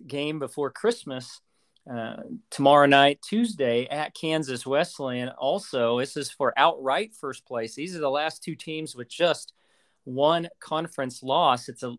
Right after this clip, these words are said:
it's a new look K W team. We were, we saw Amanda Hill and Kelsey Hens for the last four years. They used their covid years last year, so they're, they're gone. But I tell you, Ryan Showman, he's, he's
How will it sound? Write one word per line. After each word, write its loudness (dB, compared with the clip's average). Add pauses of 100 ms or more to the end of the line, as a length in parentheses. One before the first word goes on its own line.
(100)
it's -8
a 0
new 2
look 4 (460)
K 0
W 2
team. -4
We -2
were, -4 (400)
we -4
saw 6
Amanda 4
Hill 4
and -4
Kelsey -2
Hens -6
for -4
the -8
last -2 (100)
four -2
years. -2
They 0
used -4
their -2
covid -4
years -2
last -4
year, -8
so -12
they're, -2 (320)
they're 6
gone. 4
But 0
I -2
tell -4
you, -2
Ryan 2
Showman, 0
he's, -8
he's -8